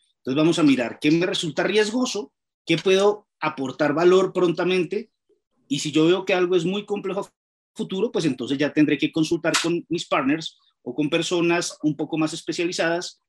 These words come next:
para poder lograr los objetivos que tenemos puestos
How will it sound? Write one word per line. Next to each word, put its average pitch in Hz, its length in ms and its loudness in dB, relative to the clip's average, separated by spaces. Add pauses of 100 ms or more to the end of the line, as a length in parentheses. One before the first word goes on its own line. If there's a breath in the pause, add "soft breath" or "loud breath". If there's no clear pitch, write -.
para 151 220 0
poder 135 240 -2
lograr 156 420 2
los 147 180 -2
objetivos 147 540 -4
que 165 80 -4
tenemos 139 400 -4
puestos 170 500 -6